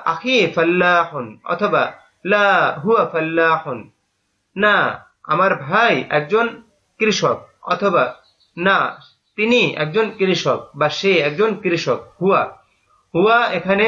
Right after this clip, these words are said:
আখি এর পরিবর্তে ব্যবহার হয়েছে অথবা আখুকা এর পরিবর্তে ব্যবহার হয়েছে, এজন্য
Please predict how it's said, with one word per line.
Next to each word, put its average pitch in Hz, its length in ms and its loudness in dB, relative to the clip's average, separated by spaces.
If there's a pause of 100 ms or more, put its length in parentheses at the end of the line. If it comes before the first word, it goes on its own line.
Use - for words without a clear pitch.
(160)
আখি 165 320 -4
এর 226 100 2
পরিবর্তে 190 440 0
ব্যবহার 147 320 2
হয়েছে 127 220 0
অথবা 170 260 0
আখুকা 185 440 -4
এর 170 160 0
পরিবর্তে 165 340 0
ব্যবহার 135 320 0
হয়েছে, 123 360 -6 (680)
এজন্য 208 280 0